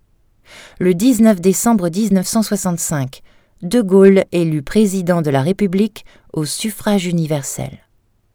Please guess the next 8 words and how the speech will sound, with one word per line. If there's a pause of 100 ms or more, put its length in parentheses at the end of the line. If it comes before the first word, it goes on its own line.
(760)
Mai
dix-neuf
cent
soixante-huit, (400)
importante
manifestation
des
étudiants